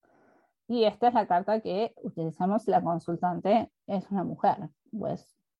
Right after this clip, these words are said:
o sea, se identifica como mujer. Y si el consultante es un hombre, como decía con la carta del hombre,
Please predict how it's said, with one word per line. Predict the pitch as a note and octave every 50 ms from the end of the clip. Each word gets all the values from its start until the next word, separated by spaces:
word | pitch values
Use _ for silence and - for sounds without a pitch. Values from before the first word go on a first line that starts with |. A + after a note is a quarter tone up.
| _ -
o | - G3
sea, | - E3+ F3
se | - - E3+
identifica | E3+ E3+ D#3+ D#3+ - - F#3 F#3 F#3 F#3+
como | G3 F#3 G3+ F#3
mujer. | F#3 F#3+ G3 - - C#4 C#4 D#4 F4+ - _ _ _ _ _ _ _ _ _ _ _ _ _ _ _ _ _
Y | - D#4 D4
si | - - - B3 A3+ G#3+ F#3+ -
el | - -
consultante | - F#3+ F3+ E3 - F#3+ F3+ F#3+ A3 A3+ A3+ G#3 A3
es | -
un | B3+ B3+ C#4
hombre, | D4+ C#4+ B3 A#3+ A#3+ A#3+ B3
como | - F#3+ F3 E3+
decía | E3 D3+ D3 - _ B3+ A#3+ G3+ F3+ E3 D3 D#3+ - _ _ _ _
con | - E3+
la | D#3 E3 -
carta | - F#3 F#3 - - A3+
del | B3+ C#4+
hombre, | C#4 C4 B3 B3 B3+ C4+ D4+ F4 F4